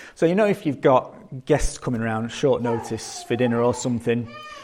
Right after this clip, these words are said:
and you don't so much tidy up as shove everything in one room. And that room, you're like, you, you can't go in there,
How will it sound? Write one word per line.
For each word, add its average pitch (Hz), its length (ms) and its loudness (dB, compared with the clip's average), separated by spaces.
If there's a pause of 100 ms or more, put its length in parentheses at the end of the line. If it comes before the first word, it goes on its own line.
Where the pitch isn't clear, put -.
(280)
and 143 160 4
you 156 80 4
don't 220 220 8
so - 80 -4
much - 260 0
tidy 147 540 2
up 110 260 -2 (400)
as 131 300 -4
shove 156 380 2
everything 139 420 2
in 127 160 -2
one 131 300 0
room. 139 520 0 (2750)
And 123 460 -6
that 139 180 4
room, 135 220 2
you're 131 140 -2
like, - 100 -12 (260)
you, 127 160 -8 (120)
you 123 120 -10
can't 151 260 0
go 135 120 2
in 123 200 0
there, 113 340 0